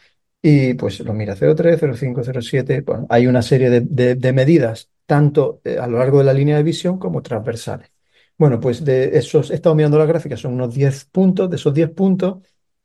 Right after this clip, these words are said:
hay uno que se va un poquito, que es el punto de Resi cero cinco, eh, que está obtenido a partir de medidas de,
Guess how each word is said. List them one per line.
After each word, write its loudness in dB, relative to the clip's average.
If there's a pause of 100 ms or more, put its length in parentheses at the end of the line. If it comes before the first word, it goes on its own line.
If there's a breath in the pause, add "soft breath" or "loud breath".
(300)
hay 2
uno -2 (640)
que -8
se 0
va -2
un -4
poquito, -6 (460)
que -4
es -6
el -2
punto 2
de 6
Resi -4
cero -2
cinco, -2 (100)
eh, 4 (400 soft breath)
que 0
está -2
obtenido 0
a -2
partir -4
de 2
medidas -2
de, -2